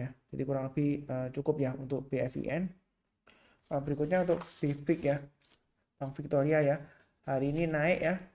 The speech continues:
Ini garis-garisnya sudah saya berikan. Yang sudah punya, pasang trailing stopnya di satu sembilan lima dan satu delapan lima ya. Kalau dia naik lagi ke atas dua satu dua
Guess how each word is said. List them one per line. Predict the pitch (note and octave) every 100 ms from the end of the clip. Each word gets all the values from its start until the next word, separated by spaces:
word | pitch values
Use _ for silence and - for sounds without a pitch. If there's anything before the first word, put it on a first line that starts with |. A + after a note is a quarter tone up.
| _
Ini | - E3+
garis-garisnya | D3 C#3 C#3+ C#3+ E3+
sudah | D3+
saya | D3 C#3+
berikan. | C#3+ C3+ D3 F#3+
Yang | E3+ F3
sudah | C3+
punya, | C#3+ C#3+ E3+
pasang | D3+ D3+ D3+
trailing | D3 D3
stopnya | C#3+ D3 E3+
di | E3
satu | D3 C#3+ D3
sembilan | D3 C3
lima | C3 E3
dan | D#3
satu | C#3+ C#3
delapan | C3+ B2+ B2+
lima | C3 C3+
ya. | C3 C3 - - - _ -
Kalau | C#3+
dia | D3 E3
naik | E3 D#3
lagi | D#3 E3+
ke | D#3+
atas | D#3 -
dua | D3 C#3
satu | C#3+
dua | C#3+ C#3 D#3 A3+